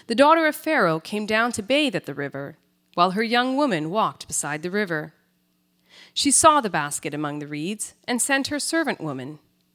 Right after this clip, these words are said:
and she took it. When she opened it, she saw the child, and behold, the baby was crying.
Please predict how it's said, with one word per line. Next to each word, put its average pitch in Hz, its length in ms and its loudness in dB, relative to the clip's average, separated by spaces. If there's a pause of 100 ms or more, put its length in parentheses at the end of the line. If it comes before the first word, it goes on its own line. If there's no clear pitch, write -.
(100)
and 156 120 -4
she 214 140 -4
took - 240 -6
it. - 240 -8 (960)
When 208 160 2
she 233 160 0
opened 233 320 -2
it, 320 240 -2 (140)
she - 160 -6
saw 175 340 4
the 190 80 -4
child, 160 600 -6 (300)
and 247 120 0
behold, 240 640 2 (340)
the 156 100 -10
baby 160 300 -6
was 226 120 -4
crying. 220 600 -2